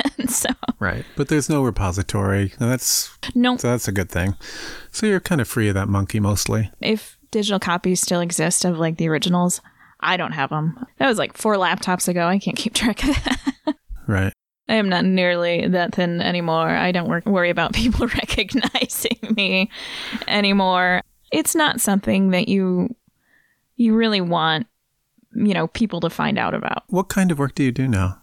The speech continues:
Speaker 1: I'm actually in the healthcare field.
Speaker 2: You said in your secret that you haven't told your husband the full truth.
Speaker 1: No.
Speaker 2: What part does he know?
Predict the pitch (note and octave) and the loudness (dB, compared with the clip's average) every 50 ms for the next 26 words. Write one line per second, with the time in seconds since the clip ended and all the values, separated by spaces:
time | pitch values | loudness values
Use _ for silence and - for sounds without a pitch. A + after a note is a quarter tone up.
0 | _ _ - - B3+ C4+ D4+ C#4+ - - C#4 C4+ C4 B3+ B3 B3 B3 A#3+ A#3+ B3 | _ _ -2 -2 0 0 0 0 0 0 2 2 2 4 4 4 4 4 4 4
1 | A3+ A3 G#3 - - - - - - - - - G#3 - - _ - - C3+ B2 | 2 2 0 0 -2 -4 -4 -2 -2 -2 -2 -2 -2 -4 -8 _ -8 -6 -4 -2
2 | - F3 E3+ F3 D#3+ B2+ G#2 - - G#2 F#2+ - F#2+ F#2 F2+ - A#2+ G#2+ G2 F#2+ | 0 0 0 2 2 2 0 0 -2 -2 -4 -2 -4 -4 -4 -4 -2 0 0 0
3 | F#2 - - - - - - C#3 C#3 D#3+ D#3 D#3 C#3+ - - C3+ B2 A#2 A2+ A2+ | -2 -4 -8 -14 -12 -4 -2 0 2 2 2 0 -2 -2 0 0 0 0 0 0
4 | G2+ E2+ G2+ G2+ F#2+ G2+ G#2+ F#2 F2+ F2+ F#2+ - F#2 E2+ E2+ - - - - G2+ | 0 2 2 0 0 0 0 -2 -2 -2 -4 -4 -4 -6 -6 -6 -4 -2 -2 -2
5 | G2 - - - - - - - - - G#3+ G3+ G3 F3+ C3+ C3 D3+ E3 F3+ - | -2 -4 -6 -12 -18 -20 -20 -16 -4 0 2 2 4 2 0 -2 -6 -12 -16 -20
6 | _ _ _ - - F#3+ - - F3+ F3 D3+ D3 B2 C3+ B2 A#2+ B2 A#2+ F#2 E2+ | _ _ _ -4 -4 -4 -2 -2 -2 0 0 0 0 2 2 2 2 2 2 0
7 | E2 E2 - | -2 -4 -6